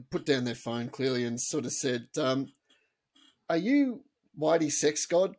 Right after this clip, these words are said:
Mister White?" <laughs> So, so what, what had clearly happened is that, uh, this, this, um, wag,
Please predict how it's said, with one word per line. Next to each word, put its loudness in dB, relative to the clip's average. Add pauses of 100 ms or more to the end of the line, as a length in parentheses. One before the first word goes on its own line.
Mister -2
White?" 0 (880)
<laughs> 2 (680)
So, 8 (320)
so 10
what, 12 (320)
what 10
had 0
clearly 10
happened 10 (500)
is 12
that, 10
uh, 12 (400)
this, 2
this, 4
um, 4 (400)
wag, 2